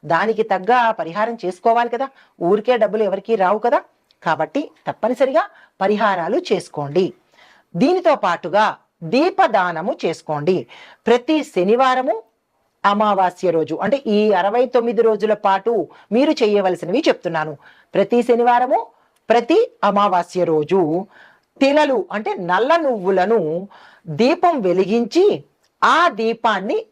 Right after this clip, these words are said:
దానంగా ఇవ్వండి. దానితో పాటు మీరు మీ జాతకంలో శని దోషాలు ఉంటే కూడా తప్పిపోయే అవకాశం కనబడుతోంది. తరువాత తులసి మొక్క దగ్గర,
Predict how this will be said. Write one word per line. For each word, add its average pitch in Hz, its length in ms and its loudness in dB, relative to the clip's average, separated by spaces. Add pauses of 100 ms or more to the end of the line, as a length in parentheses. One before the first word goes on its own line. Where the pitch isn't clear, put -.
దానంగా 269 640 0
ఇవ్వండి. 160 580 -4 (400)
దానితో 277 480 2
పాటు 175 540 -4 (320)
మీరు 254 560 2 (100)
మీ 294 340 2
జాతకంలో 180 800 0 (340)
శని 311 220 2
దోషాలు 294 440 2
ఉంటే 202 460 0
కూడా 220 460 0 (600)
తప్పిపోయే 220 460 0
అవకాశం 180 560 -4 (160)
కనబడుతోంది. 147 640 -6 (460)
తరువాత 185 540 2 (1400)
తులసి 359 300 2
మొక్క 294 340 0
దగ్గర, 180 560 0